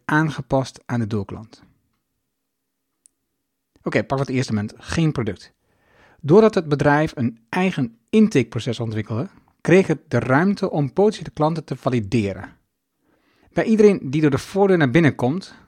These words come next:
wordt er nu met behulp van enkele vragen uitgezocht of een consultatie zinvol is. Wanneer de potentiële klant niet past, wordt ze zo snel mogelijk weer weggestuurd.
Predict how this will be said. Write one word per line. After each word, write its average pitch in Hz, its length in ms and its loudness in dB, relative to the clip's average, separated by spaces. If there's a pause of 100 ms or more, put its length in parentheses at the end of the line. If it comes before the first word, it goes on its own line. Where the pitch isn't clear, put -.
(220)
wordt 175 180 0
er 156 80 0
nu 156 200 2
met 151 160 -2
behulp 143 280 2
van - 240 -6
enkele 220 280 0
vragen 151 420 -4
uitgezocht 147 720 -2 (260)
of 160 140 0
een 135 160 0
consultatie 151 880 -4
zinvol 123 480 0
is. - 220 -20 (1500)
Wanneer 165 220 6
de 190 80 6
potentiële 165 420 0
klant 151 300 -2
niet 139 360 -2
past, - 400 -2 (160)
wordt 185 200 -4
ze 170 100 -4
zo 147 100 -2
snel 165 280 -2
mogelijk 147 340 -2
weer 104 240 -2
weggestuurd. - 640 -8